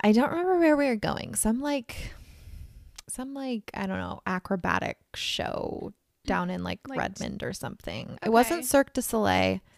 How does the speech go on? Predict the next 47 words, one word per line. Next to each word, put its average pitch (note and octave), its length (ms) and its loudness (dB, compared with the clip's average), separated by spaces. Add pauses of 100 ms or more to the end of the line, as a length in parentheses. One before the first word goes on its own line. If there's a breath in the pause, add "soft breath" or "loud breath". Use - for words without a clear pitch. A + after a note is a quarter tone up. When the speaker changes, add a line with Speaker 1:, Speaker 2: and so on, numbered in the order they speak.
Speaker 2:
Teatro B3 480 -12
Zanzani A#3 680 -14
or B3+ 140 -14
something? C4+ 300 -12
Speaker 1:
Yes. - 500 4
Speaker 2:
Yeah. - 140 -8 (120)
Speaker 1:
That F#3 220 2
sounds - 260 -2
familiar. - 440 -6 (420 loud breath)
Um, F#3 500 -2 (160)
so G3+ 160 0
we G3+ 60 2
were G3+ 80 0
taking G#3+ 280 2
a B3+ 60 0
party G#3 260 2
bus F#3+ 300 0
from F#3+ 520 -2
our G3+ 160 2
office F#3 460 -2
to F#3 140 -4
this F3+ 180 -4
place, F#3 500 -4
and F#3+ 480 -2 (180)
we G3+ 180 0
were F#3+ 140 4
drinking G#3 580 0
at - 120 -2
the E3 120 -2
office - 600 2
before G3 280 0
we F3+ 100 2
got E3+ 140 0
on E3+ 140 0
the F3 60 0
bus. - 420 -2
Like, G3 160 -4
they F#3 80 -8
had E3+ 160 -6
this - 160 -8
whole, G3+ 720 4
like, F3+ 320 0
bar E3 360 4
set - 240 0
up. - 220 0 (880 loud breath)
No G#3 160 6
food, F3 360 -2